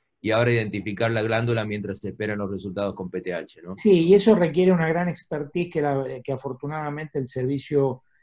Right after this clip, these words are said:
Speaker 2: de anatomía patológica ha desarrollado sin pedirle, eh, milagros, digamos, nadie puede definir intraoperatoriamente si se trata de un adenoma,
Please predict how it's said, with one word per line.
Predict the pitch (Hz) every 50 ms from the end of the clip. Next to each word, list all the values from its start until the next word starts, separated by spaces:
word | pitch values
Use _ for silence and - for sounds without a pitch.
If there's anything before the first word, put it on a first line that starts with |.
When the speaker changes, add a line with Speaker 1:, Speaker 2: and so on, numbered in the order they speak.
| _ _ -
Speaker 2:
de | 139 135
anatomía | 135 131 127 139 131 143 151 151 147 123
patológica | 147 139 117 143 139 147 143 131 147 131 135
ha | 135
desarrollado | 127 127 139 135 143 165 185 190 185 175 147
sin | - - 208 233 240 233
pedirle, | 190 156 151 156 170 170 190 202 202 196 185 - _ _ _ _ _ _ _ _ -
eh, | 135 131 127 127 127 127 123 123 123 123 123 120 117 117 117 117 117 113 113 117
milagros, | 123 151 202 226 202 156 131 123
digamos, | 123 131 131 127 127
nadie | 135 160 170 156
puede | 127 - 151 147 143 139
definir | 131 120 - 135 143 147 147
intraoperatoriamente | 135 135 135 - - 135 135 131 - 143 143 147 160 165 - 143
si | 131
se | 123
trata | - 143 143 - 135
de | 127
un | 123 123
adenoma, | 120 123 127 131 147 156 160 156 147